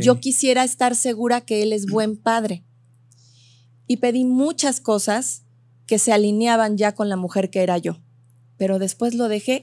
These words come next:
como un globo al cielo, como siempre les digo a mis seguidores, como un globo al cielo. Ahí está. Pero esta no era mi meta ya de vida, Marco. Mi meta de vida era curarme, salir adelante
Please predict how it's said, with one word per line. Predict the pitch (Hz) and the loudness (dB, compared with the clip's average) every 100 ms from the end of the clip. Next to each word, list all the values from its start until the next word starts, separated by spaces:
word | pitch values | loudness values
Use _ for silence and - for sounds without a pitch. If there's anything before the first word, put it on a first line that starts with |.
| - | -4
como | 220 254 | -2 -2
un | 311 | 2
globo | 320 285 | 2 4
al | 262 220 | 2 0
cielo, | - 233 226 262 | 0 0 0 -2
como | 214 190 | -4 -2
siempre | 214 214 | -4 -2
les | 226 185 | -2 -2
digo | 196 208 | -2 -2
a | |
mis | 190 | -4
seguidores, | 180 170 175 208 233 | -6 -4 -4 -4 -4
como | 208 220 | -4 -2
un | 285 | 0
globo | 320 302 | -2 0
al | 254 | -4
cielo. | 208 185 160 139 _ - - | -4 -6 -8 -10 _ -20 -6
Ahí | 202 220 | -4 0
está. | 269 - 220 190 - - - _ | -2 -2 -2 -2 -6 -20 -20 _
Pero | 226 254 | 2 2
esta | 262 285 | 2 0
no | 277 | 0
era | 277 | 2
mi | 269 233 | 2 2
meta | 233 233 247 | 0 0 0
ya | 240 | 2
de | 233 | 2
vida, | 226 226 | 0 0
Marco. | 220 214 208 196 - _ _ _ - - - - | 0 -2 -4 -8 -12 _ _ _ -20 -20 -14 -2
Mi | 202 | 2
meta | 247 269 | 2 2
de | 320 | 0
vida | 220 233 285 - | 0 0 -4 -4
era | 220 233 240 _ _ _ | 0 0 -2 _ _ _
curarme, | - 180 202 277 494 - _ | -6 2 4 2 -4 -10 _
salir | - - 190 226 277 | -12 -4 -2 -2 -2
adelante | 240 180 196 226 392 | -4 -2 -4 -4 -8